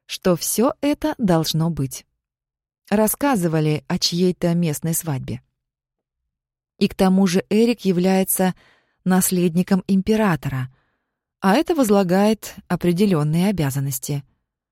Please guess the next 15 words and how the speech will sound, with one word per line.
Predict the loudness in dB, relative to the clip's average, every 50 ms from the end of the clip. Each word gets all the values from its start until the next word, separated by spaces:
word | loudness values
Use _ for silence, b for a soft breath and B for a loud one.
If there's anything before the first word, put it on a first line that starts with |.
| _ _ _ _ _ _ _
Например, | 0 0 0 2 2 2 4 4 4 4 2 0
пригласить | 0 0 0 2 2 2 0 0 -2 -2 -2 -2 -2
высоких | -2 -2 -2 -2 -4 -2 -2 -2 -2
гостей | 0 -2 -2 -2 -4 -8 -10 -4 -2 0 0 0 0 -2 -4 _ _ _ _ _ _ _ _ _
и | -4 -4 -2
праздновать | -2 -2 0 0 0 0 0 0 0 0 0 -2
с | -2 0
ними | 0 2 2 2 2 2 0 -2 -4 -10 _ _ _
несколько | -4 -2 0 0 -2 -4 -6 -8 -10 -8 -6 -6
дней. | -6 -4 -4 -4 -4 -6 -8 -10 _ _ _ _ _ _ _ _ _ _ _ _
Сейчас | -6 -2 0 0 2 2 2 2 2 2 2 0
была | 2 2 2 2 2 2 0 0
совсем | 0 0 0 0 0 -4 -4 -2 -2 -2 -2 -2 -2
иная | 0 2 2 2 2 2 0 0 -2
ситуация. | -4 -6 -6 -4 -4 -2 -2 -4 -4 -6 -6 -6 -6 -6 -8